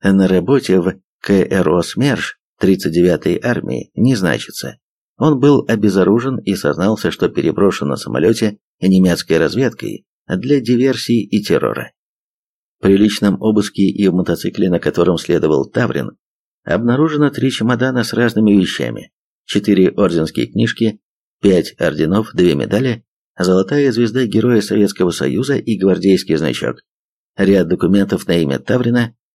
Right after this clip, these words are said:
денег с обзнаками четыреста двадцать восемь тысяч четыреста рублей, сто шестнадцать мастичных печатей, семь пистолетов,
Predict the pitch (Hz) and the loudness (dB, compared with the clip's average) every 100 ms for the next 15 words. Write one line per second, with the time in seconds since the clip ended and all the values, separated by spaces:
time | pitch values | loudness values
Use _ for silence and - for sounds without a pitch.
0 | - 95 90 104 107 104 - _ - 101 | -6 -2 2 2 2 0 -6 _ -4 -2
1 | 92 95 95 95 92 90 - _ _ _ | 0 2 0 2 0 0 -6 _ _ _
2 | - 101 104 101 - 85 92 87 - 90 | -6 0 4 2 2 2 2 2 0 0
3 | 90 90 98 135 117 - 104 110 104 - | 0 -2 -2 -4 -4 -4 0 2 2 0
4 | 87 69 60 53 _ _ _ _ _ - | 0 0 -2 -6 _ _ _ _ _ -4
5 | 156 - 104 120 123 104 - 101 98 92 | -2 -2 -2 -2 -2 -6 -6 0 0 0
6 | 95 - 82 - - - 139 - 139 139 | -2 -2 -6 -6 -6 -2 -4 -2 -6 -6
7 | _ _ _ - 117 98 85 - _ 98 | _ _ _ -2 2 2 0 -6 _ -2
8 | - 98 110 117 120 | -2 0 0 0 -6